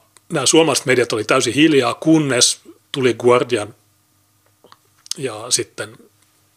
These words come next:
sit nämä vaan kopioi Guardianista ne jutut, että Guardianin mukaan näin ja näin.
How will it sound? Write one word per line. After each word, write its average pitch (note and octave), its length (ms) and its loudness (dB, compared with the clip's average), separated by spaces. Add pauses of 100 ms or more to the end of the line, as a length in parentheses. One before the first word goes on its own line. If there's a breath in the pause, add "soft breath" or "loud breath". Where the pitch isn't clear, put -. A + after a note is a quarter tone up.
(160)
sit D3 180 -2
nämä C#3+ 180 2
vaan A#2+ 140 -2
kopioi A#2+ 480 0
Guardianista A#2+ 680 -2
ne G#2+ 100 -18
jutut, G#2+ 360 -20
että - 160 -18
Guardianin C3+ 440 0
mukaan A2 400 -14
näin G#2+ 180 -16
ja G#2+ 60 -12
näin. A2+ 200 -18